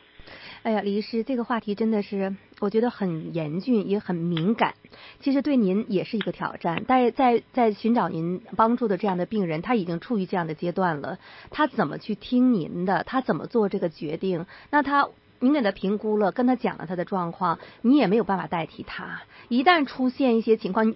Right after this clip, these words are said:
那我要理解的话，那如果用中医的治疗能够保守的让他，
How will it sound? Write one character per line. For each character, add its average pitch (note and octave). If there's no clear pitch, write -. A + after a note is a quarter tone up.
那 D4
我 C4
要 A3+
理 A#3
解 A3+
的 E3+
话， G3
那 C#4
如 C#4+
果 C#4
用 C4
中 D4+
医 D4+
的 C#4
治 C4+
疗 F3
能 F#3+
够 C4
保 G#3+
守 B3+
的 F3
让 A3
他， A3